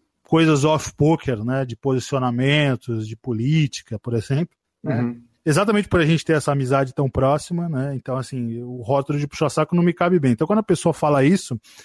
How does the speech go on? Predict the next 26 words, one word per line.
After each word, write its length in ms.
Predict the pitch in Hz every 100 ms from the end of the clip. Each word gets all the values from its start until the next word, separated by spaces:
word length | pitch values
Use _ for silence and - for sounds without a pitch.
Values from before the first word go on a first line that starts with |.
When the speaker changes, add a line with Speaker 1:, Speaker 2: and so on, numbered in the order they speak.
| - _ -
Speaker 1:
eu 80 |
fico 240 | 123 175 185
absolutamente 580 | 175 196 190 185 180 -
tranquilo, 360 | 170 151 170
porque 100 | -
eu 60 | 185
sei 120 | 202
que 120 | 190
não 100 | 190
é 80 | 190
verdade, 580 | 185 147 123 110 101 98 _
né? 220 | 120 139 - _ _ _
Mas 260 | 143 156 165
eu 80 | -
queria 200 | 175 185
lembrar, 480 | 185 170 170 175
é, 140 | 160 151
dessa 360 | 135 135 -
história, 280 | 135 139 143
queria 160 | 131 131
fazer 300 | 135 123 135
a 80 | 127
menção 420 | 131 120 143 135
sobre 240 | 135 127
essa 180 | 127 -
história, 480 | 120 - 135 151